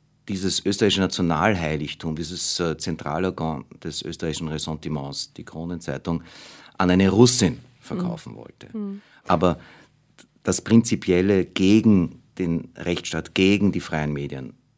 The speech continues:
Speaker 1: das, das ist Teil seines Wahlprogramms immer gewesen.
Speaker 2: Also Strache hat Sie nicht überrascht, der Inhalt des Videos hat Sie nicht überrascht, die Reaktion von Sebastian Kurz, bis dahin Kanzler, hat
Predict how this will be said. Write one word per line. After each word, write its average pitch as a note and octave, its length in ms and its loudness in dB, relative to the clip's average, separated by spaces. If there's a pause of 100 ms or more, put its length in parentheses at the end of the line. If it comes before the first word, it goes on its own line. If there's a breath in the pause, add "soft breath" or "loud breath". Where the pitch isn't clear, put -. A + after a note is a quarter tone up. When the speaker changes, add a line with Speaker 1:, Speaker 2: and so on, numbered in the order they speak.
(420)
Speaker 1:
das, - 400 -4
das E2 180 -6
ist - 160 -6
Teil C#2+ 160 -4
seines - 580 -8
Wahlprogramms - 600 -10
immer B1 180 -12
gewesen. - 440 -18
Speaker 2:
Also D#3 240 -6 (540)
Strache A3+ 320 -2
hat B3 140 0
Sie B3+ 80 -2
nicht B3+ 120 -2
überrascht, A#3 380 -4
der - 140 -2
Inhalt A#3+ 280 2
des B3+ 140 -6
Videos A#3 240 -4
hat A3+ 100 -8
Sie A3+ 100 -4
nicht A3+ 140 -2
überrascht, A3 440 -2
die G#3 60 0
Reaktion G3 500 0
von A#3 160 -4
Sebastian G#3+ 360 -6
Kurz, - 240 -2
bis - 140 -4
dahin G3+ 220 -4
Kanzler, C4+ 360 -2 (100)
hat A3+ 140 -2